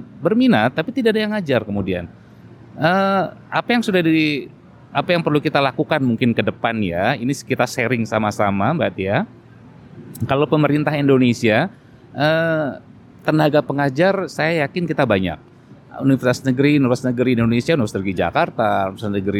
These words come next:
di Bandung, universitas negeri di Jogja, dan lain sebagainya, yang dulu namanya ikip ya, yang memang, memang mengajarkan untuk menjadi guru. Eh,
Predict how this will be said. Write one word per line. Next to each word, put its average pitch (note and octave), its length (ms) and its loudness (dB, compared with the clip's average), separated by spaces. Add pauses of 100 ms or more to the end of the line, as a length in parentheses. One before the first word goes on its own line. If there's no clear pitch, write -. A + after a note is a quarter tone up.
di F#2+ 80 0
Bandung, B2 560 2
universitas G#2+ 240 -2
negeri G2+ 240 -2
di G2+ 180 0 (300)
Jogja, C3 400 2
dan G2+ 240 0
lain G2+ 80 -2
sebagainya, A#2+ 560 0
yang A#2+ 80 2
dulu A#2 240 2
namanya A2 240 -2
ikip C#3+ 320 -4
ya, A2+ 240 2 (400)
yang B2+ 160 0
memang, F#3+ 320 2
memang G#3+ 240 0
mengajarkan F#3+ 480 -2
untuk F#3+ 160 -6
menjadi G3+ 240 0
guru. F3 400 2 (640)
Eh, D#3 560 -2